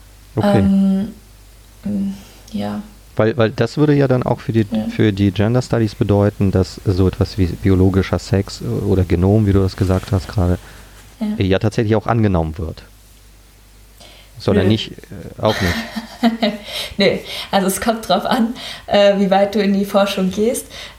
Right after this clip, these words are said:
Speaker 2: ähm, und wie weit du in dieser Strömung des Konstruktivismus bist.
Speaker 1: Mhm,
Speaker 2: Also
Speaker 1: okay.
Speaker 2: Konstruktivismus auch noch so eine, ähm, wissenschaftliche Strömung,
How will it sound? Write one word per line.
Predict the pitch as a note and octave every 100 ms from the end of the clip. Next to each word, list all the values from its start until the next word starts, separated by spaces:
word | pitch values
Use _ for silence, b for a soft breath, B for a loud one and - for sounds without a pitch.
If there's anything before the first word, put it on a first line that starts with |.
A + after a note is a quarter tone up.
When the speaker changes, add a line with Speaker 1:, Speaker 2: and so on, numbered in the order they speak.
| -
Speaker 2:
ähm, | G3+ G3 G3 G3
und | - G3+
wie | G3+
weit | G3 F#3 G3 -
du | G3+ G3
in | - G3+ G3+ G3
dieser | G#3 G3+ G3 F#3 F#3
Strömung | - - A3+ A3 G3+
des | F#3+ F#3 -
Konstruktivismus | G#3 A3 - G3+ - F3+ G3 - F3+ F#3 -
bist. | - E3 E3 - B B
Speaker 1:
Mhm, | G#2+ A2 G#2+
Speaker 2:
Also | G3 F#3+
Speaker 1:
okay. | G2 G3+
Speaker 2:
Konstruktivismus | G#3 - - G3 F#3+ A3 A#3 G#3+
auch | F#3+ G3+
noch | G3+
so | G3+
eine, | G3 G3 F#3+ -
ähm, | G3 F#3+ F#3+ - -
wissenschaftliche | G3+ G#3 A#3 A3 A3 G#3 G#3+ - - G#3 G#3 G#3
Strömung, | - - A3 A3+ A3 A3